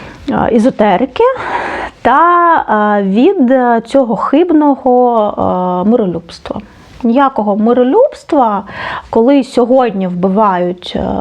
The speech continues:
наших людей та дітей, бути не може. І якщо вам стає, е, шкода росіян і, е,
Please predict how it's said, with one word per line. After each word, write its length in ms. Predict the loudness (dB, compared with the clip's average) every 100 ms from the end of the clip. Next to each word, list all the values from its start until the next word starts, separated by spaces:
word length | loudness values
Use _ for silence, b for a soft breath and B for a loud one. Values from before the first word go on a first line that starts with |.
| -4 -4 -2
наших 600 | 0 -2 -4 -8 -8 -4
людей 380 | -2 0 0 -2
та 140 | -4
дітей, 460 | -6 -4 0 2 2 0 B B B B
бути 540 | 0 4 4 2 -2 -2
не 200 | 0 2
може. 580 | 2 2 0 -6 -10 -18 -8 0
І 60 |
якщо 400 | 0 0 -2 0
вам 200 | 2 0
стає, 580 | -4 -4 -2 -2 -2 -4 -8 -4
е, 40 | -4 -4
шкода 720 | -8 -2 0 0 0 -4 -6 -10 B B B B
росіян 800 | -4 -2 -2 2 2 4 2 -2 -4
і, 480 | -2 0 0 0 0 0
е, 200 | -2